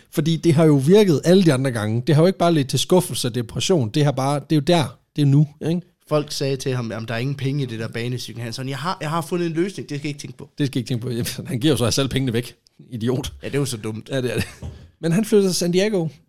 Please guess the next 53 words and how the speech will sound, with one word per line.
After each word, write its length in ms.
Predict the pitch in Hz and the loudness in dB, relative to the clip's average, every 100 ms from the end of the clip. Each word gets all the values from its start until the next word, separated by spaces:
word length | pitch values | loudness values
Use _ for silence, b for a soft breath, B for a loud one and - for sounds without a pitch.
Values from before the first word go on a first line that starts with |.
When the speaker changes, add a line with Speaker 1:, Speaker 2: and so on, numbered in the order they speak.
| - | -2
Speaker 1:
og, 340 | 147 143 139 | 0 2 2
øh, 580 | 131 127 123 123 123 120 - | 2 0 0 0 -2 -4 -6
simpelthen, 320 | - 185 165 143 | -4 0 0 2
og, 160 | 143 | -2
og 80 | 123 | -2
flytter 220 | - 147 151 | 0 0 0
ind 160 | 220 - - | -2 -4 -8
sammen 280 | - 180 127 | -6 -2 -2
med 80 | 123 | -2
en 80 | 123 | 0
olympisk 380 | 151 170 123 - | 0 0 -4 -4
banecykler 600 | 143 175 131 123 110 - b - | -2 -2 -4 -8 -10 -12 b -12
Speaker 2:
Okay. 300 | 123 131 127 | -2 2 2
Speaker 1:
i 20 | |
et 80 | 127 | 2
hus, 380 | 202 135 113 - | 2 0 -4 -6
og 380 | 127 123 117 113 | -2 0 0 -2
sammen 140 | 151 135 | -2 -2
med 60 | 113 | -2
nogle 160 | 110 | -4
andre 160 | 123 156 | -4 -2
gutter, 400 | 160 165 127 113 | 0 0 0 -6
og 180 | 131 131 | -6 -6
begynder 360 | - 151 185 135 | -4 0 2 2
simpelthen 280 | 151 131 | 2 0
at 80 | 127 | 0
træne, 440 | - 139 135 165 160 _ | -4 -2 0 -2 -4 _
fysisk 440 | - 180 117 110 - | -4 -2 -2 -8 -6
træne 220 | 131 120 | -4 -4
sig 100 | - | -2
op 180 | 160 160 - | -2 -2 -10
til 280 | - 139 139 - | -6 -4 -4 -6
at 120 | 123 | -10
kunne 160 | - 120 | -8 -8
gøre 140 | 117 113 | -6 -6
klar 220 | - 156 104 | -2 -2 -2
til 180 | - | -6
at, 240 | 117 117 110 _ _ _ _ - | -6 -6 -8 _ _ _ _ -6
og, 340 | 123 113 82 95 | -2 -2 -4 -6
øh, 200 | 101 98 127 - | -10 -10 -14 -8
jamen, 200 | 135 123 | -4 -4
tage 180 | - 139 | -2 -2
den 140 | 127 | 0
her 100 | 131 | 0
optagelse. 560 | 117 135 - 117 107 113 - - | -2 -6 -6 -8 -6 -6 -6 -4
Speaker 2:
<laughs> 80 | 120 113 | -6 -6
Speaker 1:
Øhm, 260 | 113 113 113 B B B B - | -8 -10 -14 B B B B -4
han 180 | 170 170 | -4 2
ender 160 | 202 196 | 2 2
faktisk 180 | 147 | 0
med 80 | 135 | 0
at 40 | 131 | 2
vinde 280 | 160 143 | 2 0